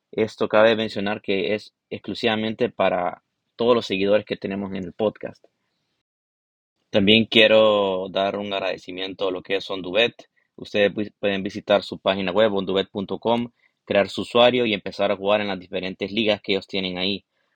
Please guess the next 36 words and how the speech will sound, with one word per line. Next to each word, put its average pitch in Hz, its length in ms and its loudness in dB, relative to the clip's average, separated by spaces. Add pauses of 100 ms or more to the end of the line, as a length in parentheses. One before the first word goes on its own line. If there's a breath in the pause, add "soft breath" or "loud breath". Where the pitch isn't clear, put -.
Ondubet 107 480 2
es 131 320 0
una 117 320 -2
casa 113 240 -2
de 98 80 -4
pronósticos 104 500 -2
deportivos 117 640 0
de 107 140 -4
todos 104 180 2
los 101 100 -2
catrachos. 131 600 -2
Ofrecen 101 400 -6
una 101 200 -4
amplia 98 260 -2
gama 95 260 0
de 92 60 0
deportes 104 600 0
en 98 80 -10
su 90 120 -20
plataforma, 110 680 0 (340)
las 95 120 4
ligas 107 180 6
más 104 220 0
importantes 95 640 0
del 87 140 0
mundo, 113 400 0
como 90 180 -6
ser 95 220 4
fútbol, 117 560 4
básquetbol, 101 720 0
tenis, 113 440 0
béisbol 107 480 0 (320 soft breath)
y 104 100 -6
muchos 110 300 2
deportes 98 500 2
más. 92 380 -6